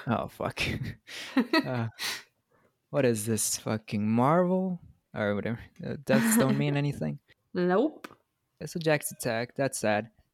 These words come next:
Speaker 1: I like him.
Speaker 2: I mean, David runs away immediately,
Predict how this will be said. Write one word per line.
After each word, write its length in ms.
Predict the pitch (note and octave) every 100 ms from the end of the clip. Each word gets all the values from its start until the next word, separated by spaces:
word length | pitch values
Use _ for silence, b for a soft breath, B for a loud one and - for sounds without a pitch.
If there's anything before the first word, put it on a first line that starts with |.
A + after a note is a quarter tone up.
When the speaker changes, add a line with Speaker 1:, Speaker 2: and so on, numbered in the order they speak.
| _
Speaker 1:
I 60 | A#2+
like 200 | A2 G#2
him. 140 | - - _ _ _ -
Speaker 2:
I 60 | B3
mean, 200 | C4 C4
David 380 | A3+ A#3+ E4+ D4
runs 460 | G#3+ A3 A#3 A#3
away 320 | - G#3 G#3 G3
immediately, 560 | F#3 G3+ G3 F3+ D#3